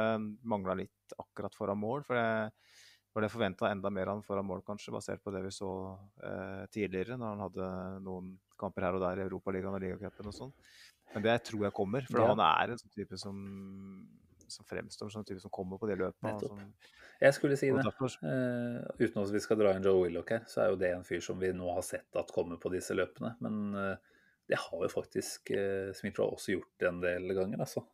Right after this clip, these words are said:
Speaker 2: Eh, og har jo en del mer å by på i tillegg. Så, så han er jo, altså, du nevnte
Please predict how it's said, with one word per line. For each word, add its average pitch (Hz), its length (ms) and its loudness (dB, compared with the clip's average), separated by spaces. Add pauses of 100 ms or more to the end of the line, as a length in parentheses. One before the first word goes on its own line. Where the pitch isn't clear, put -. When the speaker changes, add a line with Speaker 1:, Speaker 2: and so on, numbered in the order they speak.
(180)
Speaker 2:
Eh, 113 720 -2
og 101 200 2
har 92 160 0
jo 95 60 2
en 95 60 -2
del 92 160 6
mer 87 200 2
å 85 80 2
by 85 120 4
på 98 140 2
i - 20 2
tillegg. 95 300 2 (680)
Så, - 180 -2 (920)
så - 260 0
han 95 160 6
er 87 180 2
jo, 113 460 8 (220)
altså, 98 180 0
du 110 240 2
nevnte 107 320 -2